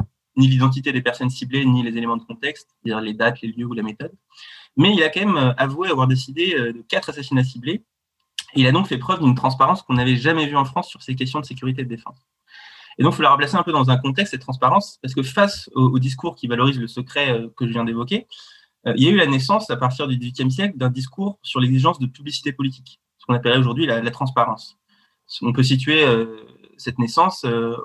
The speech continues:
au, au moment d'émergence des gouvernements représentatifs en Europe, c'est-à-dire à peu près entre, euh, la seconde moitié du dix-huitième siècle et la première moitié du dix-neuvième. Donc, on trouve à l'origine de ce discours, bien sûr, les, les philosophes libéraux, euh, Kant, Bentham, les Constant.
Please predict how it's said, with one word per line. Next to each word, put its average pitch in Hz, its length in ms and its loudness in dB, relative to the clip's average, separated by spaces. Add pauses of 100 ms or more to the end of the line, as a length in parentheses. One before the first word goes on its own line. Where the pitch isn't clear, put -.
(100)
au, - 380 -16
au 123 40 -4
moment 127 280 6
d'émergence 135 480 2
des 120 100 -6
gouvernements 120 460 0
représentatifs 123 540 -14
en 120 40 -6
Europe, 117 220 2
c'est-à-dire 113 260 -4
à 113 60 -6
peu 107 80 -14
près - 160 -4
entre, 120 220 -4
euh, 117 220 -6 (320)
la 131 60 -8
seconde 123 260 2
moitié 120 220 0
du 135 140 0
dix-huitième 113 400 -8
siècle 135 240 -6
et - 20 -6
la 113 60 -4
première 117 200 -6
moitié 117 220 -6
du 123 140 -8
dix-neuvième. 113 520 -8 (760)
Donc, 113 160 -4
on 117 40 -2
trouve 131 200 0
à 123 40 4
l'origine 113 300 2
de 117 80 -2
ce 113 60 -8
discours, 110 240 -10
bien 123 100 -4
sûr, - 160 -8
les, 117 140 -4
les 120 120 -10
philosophes 117 380 -8
libéraux, 123 560 0
euh, 113 180 0
Kant, 120 200 -2
Bentham, 117 500 -4
les 104 80 -6
Constant. 143 460 -16